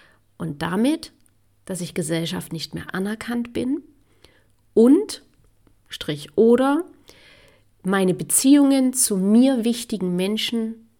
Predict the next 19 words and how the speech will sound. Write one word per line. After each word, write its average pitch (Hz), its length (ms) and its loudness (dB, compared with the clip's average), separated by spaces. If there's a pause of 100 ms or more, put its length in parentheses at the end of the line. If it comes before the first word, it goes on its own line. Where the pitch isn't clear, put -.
(380)
kaputt - 400 6
gehen 208 280 0
oder 165 200 -10
verloren 185 580 0
gehen. 143 320 -10 (1000)
Und 214 160 -2 (180)
das 302 260 2
ist - 340 0
das, 156 400 -4
wovor 202 360 2
die 190 120 -2
Menschen 180 580 0
wirklich 220 440 2
Angst - 460 -10
haben. - 300 -14 (800)
Weil 220 440 2
hier 339 320 4
kommt 262 380 -2
wieder 202 460 -4